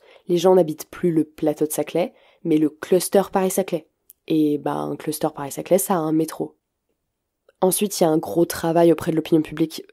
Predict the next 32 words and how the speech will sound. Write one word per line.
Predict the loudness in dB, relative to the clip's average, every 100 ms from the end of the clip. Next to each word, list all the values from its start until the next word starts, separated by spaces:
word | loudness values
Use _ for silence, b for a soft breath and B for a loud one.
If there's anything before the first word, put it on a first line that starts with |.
| -6
par | -4 -2
une | 0
désinformation. | 2 0 0 -2 -4 -6 -16 _ _ _ _ b b
L'accès | 2 2 6
à |
l'information, | 4 4 2 2 0
c'est | 0
quand | 2
même | 2
le | 2
nerf | 0 -2
de |
la | -4
guerre, | -2 -4 -4 -8 _ B B B B
et | 4
les | 6
porteurs | 6 2 0
du | -2
projet | 0 4 4
détiennent | 4 2 0 0 -2
un | -6
quasi-monopole | -2 -2 2 2 4 4 2 -2 -2 -8
de | -6
l'information. | -6 -6 -8 -10 -12 _ -6
Ils | -2 0
opèrent | 2 0 0
une | -2
réelle | -4 -6
fabrique | -4 -4 -2 -4 -4
de | -6
l'opinion | -6 -6 -6
publique | -6 -12 -12 -14 -20